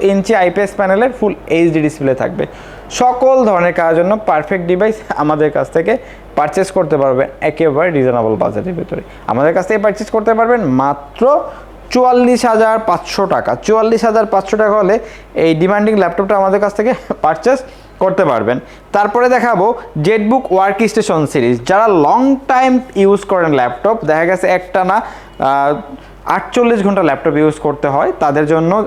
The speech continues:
Workstation সিরিজটা one of the best model হবে। এটা কিন্তু ফোরটিন ইউ জি সিক্স। Core i five এইট জেনারেশনের প্রসেসর থাকবে, ডিডিআর ফোর সিক্সটিন জিবি র্যাম থাকবে, টু ফিফটি সিক্স জিবি এম ডট টু এসএসডি থাকবে। কিবোর্ড, ব্যাকলাইট, ফিঙ্গারপ্রিন্ট সেন্সর, ডুয়াল ক্লিয়ার চমৎকার টাইপের ডিসপ্লেটা,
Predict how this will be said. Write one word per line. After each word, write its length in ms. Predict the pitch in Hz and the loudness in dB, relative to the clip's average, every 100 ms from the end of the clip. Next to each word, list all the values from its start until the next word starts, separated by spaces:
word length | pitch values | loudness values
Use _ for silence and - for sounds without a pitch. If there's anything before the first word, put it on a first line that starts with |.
| - | 0
Workstation 680 | 143 147 175 170 185 202 180 | 0 0 -2 -4 -2 -4 -2
সিরিজটা 420 | 185 185 220 190 - | 0 0 0 -2 -2
one 120 | 139 | -2
of 80 | 151 | -2
the 60 | 120 110 104 | -2 -4 -2
best 200 | 147 - - 101 | 0 -2 -4 -4
model 200 | - 101 | -4 -4
হবে। 280 | 98 - - - - - | -6 -8 -10 -14 -20 -8
এটা 160 | - 151 | -2 0
কিন্তু 300 | 175 175 208 | 0 0 -2
ফোরটিন 440 | - 214 214 226 | 0 0 2 2
ইউ 100 | 196 | 2
জি 200 | 131 120 | 0 -2
সিক্স। 300 | 113 - 113 - - - - - | -4 -6 -8 -12 -20 -20 -10 -2
Core 140 | 175 185 | 0 0
i 100 | 202 | 0
five 140 | 202 208 151 | -2 -2 -2
এইট 240 | 180 170 | 0 2
জেনারেশনের 480 | 202 208 214 226 226 | 0 0 0 0 0
প্রসেসর 300 | 220 214 233 | 0 0 0
থাকবে, 260 | 233 220 196 | -2 -2 -2
ডিডিআর 340 | 170 180 190 | 0 2 2
ফোর 180 | 220 214 | 0 -2
সিক্সটিন 420 | 220 190 226 220 | -2 -2 0 0
জিবি 200 | 220 226 | 2 2
র্যাম 220 | 226 220 | 2 0
থাকবে, 320 | 226 220 226 240 - - - | 0 0 0 -2 -8 -20 -2
টু 240 | 262 294 311 | 2 2 2
ফিফটি 280 | 247 226 226 | 0 0 -2
সিক্স 300 | 214 214 175 | 0 0 2
জিবি 200 | 165 160 | 2 2
এম 160 | 139 139 | 2 2
ডট 180 | 151 151 | 0 0
টু 60 | |
এসএসডি 300 | 135 135 131 | -2 2 2
থাকবে। 240 | 127 117 127 | 2 -2 -2
কিবোর্ড, 340 | 185 196 196 | 0 0 0
ব্যাকলাইট, 360 | 190 190 208 202 | 0 0 0 0
ফিঙ্গারপ্রিন্ট 360 | 190 185 196 | 0 0 0
সেন্সর, 240 | 196 190 185 | 0 0 2
ডুয়াল 180 | 175 | 2
ক্লিয়ার 200 | 175 175 | 2 0
চমৎকার 380 | 170 185 190 208 | 2 0 0 0
টাইপের 280 | 202 190 220 - - | 0 2 0 -2 -6
ডিসপ্লেটা, 540 | 151 147 - - - | -2 -2 0 -2 -2